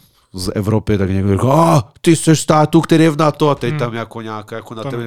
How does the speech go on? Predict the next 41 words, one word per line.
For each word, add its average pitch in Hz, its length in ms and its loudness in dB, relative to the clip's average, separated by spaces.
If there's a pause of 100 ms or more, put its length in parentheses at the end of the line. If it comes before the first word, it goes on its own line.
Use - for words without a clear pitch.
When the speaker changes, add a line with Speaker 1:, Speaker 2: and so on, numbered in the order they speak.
(100)
Speaker 2:
no, 156 160 0
jasně. 120 280 -2
Speaker 1:
vůbec, 90 380 -6
vůbec 92 340 -12
to - 120 -8
Speaker 2:
A 139 40 -4
Speaker 1:
už - 160 -12
jako 107 200 -10
Speaker 2:
ty, - 140 -8
ty 143 200 -10
to 160 120 0
máš 151 300 2
nějak 208 180 -8
v - 80 -12
sobě, 156 340 -6
když 143 180 -10
jsi 135 120 -10
prostě 135 320 -12
zažil 127 300 -8
to 131 140 -12
bombardování 127 800 -8
tam 131 200 -6
a 131 140 -8 (420)
kvůli 135 220 0
tomu 131 220 -4
si - 120 -6
vlastně 123 280 -6
odešel 123 640 -8 (520)
do 104 80 -6
Speaker 1:
Ale 120 240 2
Speaker 2:
své - 200 -8
země? 127 360 -10
Speaker 1:
tak 151 120 2
samozřejmě 165 540 4
z 123 60 2
jedné 139 180 2
strany 156 340 2
jo, 117 320 2 (260)
jako 101 400 -8
logicky, 110 680 -2
jo, 101 180 -2